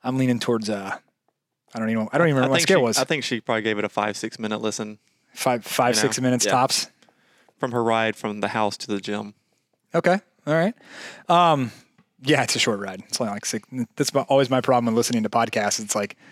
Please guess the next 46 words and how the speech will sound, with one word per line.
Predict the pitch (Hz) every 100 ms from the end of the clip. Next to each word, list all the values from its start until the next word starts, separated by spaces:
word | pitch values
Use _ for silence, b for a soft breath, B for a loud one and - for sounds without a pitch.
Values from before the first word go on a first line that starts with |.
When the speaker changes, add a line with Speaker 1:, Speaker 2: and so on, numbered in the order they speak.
| b b b b b
Speaker 1:
I | 113
have | -
to |
listen | 113 120 123
to | 117
it |
in, | 107
like, | 104
thirty | - 147 123 120
segments | 120 113 110 104
for | - 107
a, | - _
you | -
know, | 311
Speaker 2:
Yeah. | 110
Speaker 1:
a |
ten-minute | - 123 113
podcast. | 117 110 - 104 -
Speaker 2:
That's | 139 -
why | 160
I |
moved | 165 165
to |
Saint | 156 170
John's. | 156 175 110 101
I | 120
can | 131 120
listen | 131 139
to | 120 127 117
a | 110
podcast | - 139 165 113 104 -
on | 123
the | 113
way | 107
here, | 104 120 165
and | 135
I | 107
can | 110
listen | 107 123
to | 117
a | 110
podcast | - 120 123 117
on | 131
the | 123
way | 123
home. | 151 110